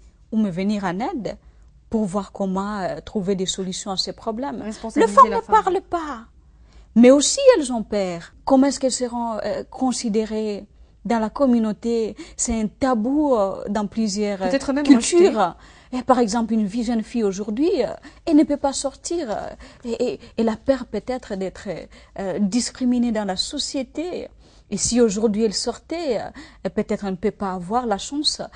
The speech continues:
Speaker 1: d'être mariée, euh,
Speaker 2: Mhm.
Speaker 1: elle ne peut pas avoir la chance de trouver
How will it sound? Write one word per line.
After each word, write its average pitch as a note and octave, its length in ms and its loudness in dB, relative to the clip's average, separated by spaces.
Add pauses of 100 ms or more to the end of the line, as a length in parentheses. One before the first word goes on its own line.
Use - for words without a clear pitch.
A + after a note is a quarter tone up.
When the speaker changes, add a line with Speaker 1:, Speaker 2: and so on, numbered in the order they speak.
(260)
Speaker 1:
d'être F#3 300 -4
mariée, B3 460 0 (180)
euh, F3+ 140 -2
Speaker 2:
Mhm. F#3 120 -10
Speaker 1:
elle G#3+ 100 -4
ne F#3+ 40 -4
peut A3 100 2
pas G#3 120 -2
avoir G3 260 -4
la G3 120 -4
chance D#4 380 -4
de G3 60 -4
trouver G3+ 320 -6